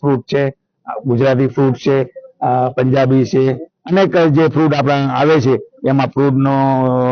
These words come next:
છે એમાં. ને સાથે સાથે અલ્પાહાર, નાસ્તો જે પણ જોઈએ. મને તો એમ લાગે છે કે આ કચ્છ ભુજ શહેરનો જે આજુબાજુનો વિસ્તાર છે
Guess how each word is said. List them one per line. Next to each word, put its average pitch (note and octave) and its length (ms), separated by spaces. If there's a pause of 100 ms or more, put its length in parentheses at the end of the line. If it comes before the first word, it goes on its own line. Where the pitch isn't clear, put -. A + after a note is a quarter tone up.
(200)
છે D3 200
એમાં. C#3+ 300 (260)
ને B2+ 80
સાથે C3 260
સાથે B2+ 300
અલ્પાહાર, C3 460
નાસ્તો B2+ 600 (220)
જે D#3 160
પણ E3 220
જોઈએ. D#3+ 280 (380)
મને C#3+ 220
તો D3 100
એમ D#3 120
લાગે D3+ 240
છે C#3+ 140
કે D3+ 180
આ C3 420
કચ્છ C3+ 320
ભુજ C3+ 320
શહેરનો C#3+ 420
જે C3 160
આજુબાજુનો C#3 520
વિસ્તાર C3+ 360
છે B2+ 220